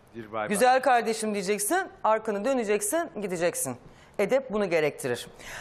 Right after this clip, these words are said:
Speaker 2: Ee, dur bunu da söyleyeyim. Şimdi güzel bir tane daha çok mutlu olacağınız bir haber var. Çünkü ben çok mutlu oldum. Onu bir sonraya saklayacağım. Bu da çok hoşuma gitti.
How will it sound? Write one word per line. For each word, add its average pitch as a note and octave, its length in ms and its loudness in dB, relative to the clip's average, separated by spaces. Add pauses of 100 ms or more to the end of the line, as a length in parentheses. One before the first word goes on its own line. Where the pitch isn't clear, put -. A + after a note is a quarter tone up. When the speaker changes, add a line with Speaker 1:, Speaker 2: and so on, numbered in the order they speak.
(260)
Speaker 2:
Ee, G#3+ 680 6 (1600)
dur C#4 160 4
bunu D#4 180 4
da F4 120 6
söyleyeyim. D#4+ 360 2
Şimdi C#4+ 220 -2
güzel B3 280 2
bir C4+ 60 -8
tane C#4 260 0
daha C4+ 160 6
çok D4 160 -4
mutlu B3+ 280 -2
olacağınız A#3+ 520 2
bir A#3 60 2
haber A#3+ 200 4
var. G#3 220 2
Çünkü G3+ 180 -6
ben G#3+ 120 2
çok A3+ 200 -4
mutlu G#3 220 -2
oldum. A3 240 2
Onu A3 300 0
bir F#3+ 220 -4
sonraya F3 420 0
saklayacağım. D#3+ 580 0 (720)
Bu D#3 140 -4
da G3+ 200 4 (240)
çok A#3 180 2
hoşuma G#3+ 280 2
gitti. G3+ 420 0